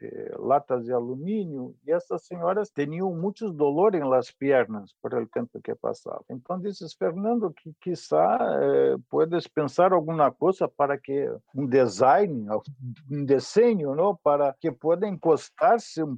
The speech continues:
pouco, para não se quedar <laughs> tão cansadas. Bem, e assim começou minha trajetória, não? E quando me fui a esses tinglados, esses galpões, como se chamam aqui,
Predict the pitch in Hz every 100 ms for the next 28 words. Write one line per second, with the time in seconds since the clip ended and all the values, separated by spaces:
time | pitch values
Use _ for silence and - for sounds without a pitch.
0 | - 143 175 233 202 160 147 143 143 151
1 | - 156 - 147 123 190 - - 202 170
2 | 151 147 - 156 175 151 127 123 156 151
3 | - _ _ _ - 185 180 - 208 220
4 | 214 214 202 - 185 196 208 185 175 180
5 | 180 165 175 175 175 180 - 196 196 147
6 | 117 123 143 185 - 151 160 185 196 190
7 | 190 160 143 151 147 - 175 160 156 -
8 | - - - 160 135 139 156 190 139 117
9 | 123 - 120 113 117 120 113 185 196 170
10 | - 131 127 - 117 - 131 127 120 120
11 | 202